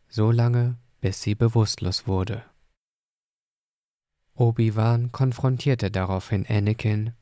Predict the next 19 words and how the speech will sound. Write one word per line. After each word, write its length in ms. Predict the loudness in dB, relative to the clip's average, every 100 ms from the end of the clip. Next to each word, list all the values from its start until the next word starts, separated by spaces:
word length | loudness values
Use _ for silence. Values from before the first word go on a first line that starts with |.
| _
und 220 | 2 2
sie 140 | 2 0
duellierten 680 | 2 2 4 2 0 -2 -4
sich. 440 | -4 -8 -12 -18 _ _ _ _ _ _ _ _ _ _ _ _ -2
Als 300 | -2 -2 -6
Kenobi 720 | -4 0 2 2 0 -2 -4
auf 240 | -6 -2
einer 220 | 0 0
leichten 480 | 2 2 0 -2 -4
Erhöhung 640 | -2 -2 2 4 4 2
über 240 | -4 -2 -2
der 160 | -2
Lava 360 | -2 0 0 -2
stand, 480 | -4 -4 -4 -4 -10 _ _ _
sprang 540 | -12 -10 0 0 2 2
Vader 340 | 2 2 0
auf 220 | 0 -2
ihn 140 | -4 -4
zu 380 | -2 -2 -2